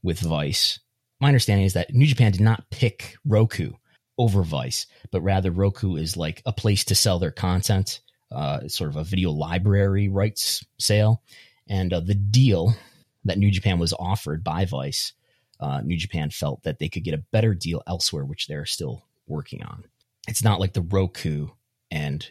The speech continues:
Vice deals would have been mutually exclusive. So that's my understanding of what's happening there. My, uh, guess is that Vice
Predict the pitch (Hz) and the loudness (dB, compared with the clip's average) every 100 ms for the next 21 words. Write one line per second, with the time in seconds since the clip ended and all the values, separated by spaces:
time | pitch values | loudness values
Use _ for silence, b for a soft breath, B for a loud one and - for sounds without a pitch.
0 | - 92 85 82 - - - 82 69 - | -6 -2 0 0 0 -2 -2 -4 -2 -6
1 | - 87 78 80 73 73 - 73 - - | -6 -6 -6 -4 -4 -4 -6 -12 -12 -14
2 | 69 69 - - _ _ _ _ - 82 | -12 -12 -14 -18 _ _ _ _ -8 -4
3 | 87 98 - 73 73 69 - 62 64 - | -2 -2 -4 -6 -6 -6 -4 -4 -4 -8
4 | - - 69 71 60 64 60 - _ _ | -10 -10 -10 -10 -10 -12 -14 -18 _ _
5 | _ _ _ 123 123 127 120 117 110 107 | _ _ _ 0 6 8 8 8 8 6
6 | B B B _ - 120 135 - - - | B B B _ 0 4 4 2 -4 -6
7 | - 110 110 107 104 - b b b _ | 2 4 6 4 2 -4 b b b _
8 | 101 110 110 | 0 2 2